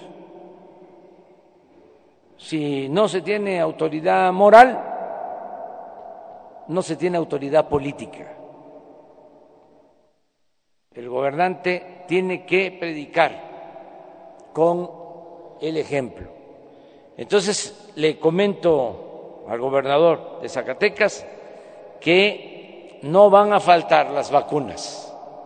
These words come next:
para todo el pueblo de Zacatecas,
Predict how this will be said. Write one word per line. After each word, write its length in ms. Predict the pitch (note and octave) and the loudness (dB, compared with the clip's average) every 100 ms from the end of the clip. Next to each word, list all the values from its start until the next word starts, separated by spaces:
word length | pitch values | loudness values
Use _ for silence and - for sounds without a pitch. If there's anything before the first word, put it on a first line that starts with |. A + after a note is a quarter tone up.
| - - - - - - - | -20 -20 -20 -20 -20 -20 -6
para 720 | - C#3 B2+ A#2+ A2+ - - - | 4 6 8 6 2 -4 -4 6
todo 240 | G3+ B3 | 8 8
el 100 | F#3 | 4
pueblo 1500 | - E3 C3+ G2+ F#2+ - - - - - - - - - - - | 6 6 6 0 -8 -12 -12 -14 -14 -16 -16 -18 -18 -20 -20 -2
de 300 | D3 D#3 D3+ | 2 2 0
Zacatecas, 920 | - D3 C3+ B2 A2 - - - - | -2 0 0 0 -4 -8 -18 -20 -20